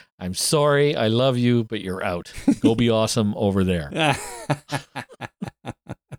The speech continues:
Speaker 2: Yeah. I don't think that's gonna fly, but I'll let you know.
Speaker 1: <laughs> All right.
Speaker 2: So that's what's going to happen over the next month or so, and then we've got January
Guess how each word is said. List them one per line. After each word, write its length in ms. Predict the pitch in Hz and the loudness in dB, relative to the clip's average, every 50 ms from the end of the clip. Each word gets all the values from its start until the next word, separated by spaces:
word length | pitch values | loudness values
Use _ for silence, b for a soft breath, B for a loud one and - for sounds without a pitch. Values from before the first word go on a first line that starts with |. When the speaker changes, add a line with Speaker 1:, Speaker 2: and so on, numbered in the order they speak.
| - _ B B B B B B B - | -20 _ B B B B B B B -14
Speaker 2:
Yeah. 500 | - 107 107 104 101 98 80 67 65 78 - _ _ _ _ _ _ - | -8 -6 -4 0 0 0 0 0 -4 -8 -14 _ _ _ _ _ _ -4
I 100 | - 208 | 0 0
don't 160 | 214 208 196 | 0 0 0
think 120 | 233 220 | -2 -2
that's 180 | - 196 185 - | 0 -2 -2 0
gonna 160 | - 190 175 | 0 0 -2
fly, 340 | - - 180 160 120 85 80 | 0 2 2 2 2 2 0
but 160 | 78 90 92 | -2 -2 0
I'll 140 | 95 95 101 | 0 2 2
let 160 | 104 104 101 | 2 0 0
you 80 | 95 95 | -2 -2
know. 220 | 90 80 73 - - _ _ _ _ | -4 -6 -6 -10 -14 _ _ _ _
Speaker 1:
<laughs> 240 | _ _ _ _ _ | _ _ _ _ _
All 100 | 147 147 | -4 -2
right. 180 | 131 - 170 - _ b b b b b b b b b b b b _ | -2 -2 -4 -10 _ b b b b b b b b b b b b _
Speaker 2:
So 840 | - - - 175 156 147 147 143 139 143 139 143 139 139 139 131 135 | -4 0 2 4 6 6 6 6 6 6 6 6 6 4 2 2 2
that's 360 | 131 139 143 147 143 - - | 0 2 2 2 0 -2 -2
what's 200 | 139 135 - - | -2 -2 -2 -4
going 220 | - 131 123 117 | -4 -2 -2 0
to 60 | 107 90 | -2 -2
happen 520 | 110 110 107 107 - 117 107 104 107 - - | -2 0 -2 0 0 0 0 0 -2 -2 -4
over 220 | 120 107 98 101 98 | -4 -4 -2 -2 -2
the 120 | 95 95 | -2 -2
next 540 | 95 98 98 101 95 92 - - - - - - _ _ _ _ _ _ _ _ _ _ _ _ | -2 -2 -2 -2 -2 -4 -4 -8 -10 -10 -12 -20 _ _ _ _ _ _ _ _ _ _ _ _
month 560 | 120 113 117 117 131 - - - - - _ _ _ | 0 2 2 2 2 0 -6 -16 -20 -20 _ _ _
or 180 | 120 117 120 113 | 2 2 2 4
so, 760 | - - - - 143 143 143 147 147 147 143 143 143 143 147 - _ | 2 -2 -2 2 4 4 4 6 4 4 4 4 2 2 0 -4 _
and 440 | - 107 104 104 104 104 104 104 98 | -4 -2 0 2 2 2 2 0 0
then 220 | 95 104 104 104 104 | 0 0 0 2 2
we've 160 | 101 85 - | 0 -2 -2
got 200 | 98 87 87 - | -4 -4 -4 -4
January 840 | - 98 92 98 95 92 90 92 87 87 90 90 90 90 85 - | -4 -4 -2 -2 -2 -2 0 0 0 0 0 -2 -2 -4 -6 -8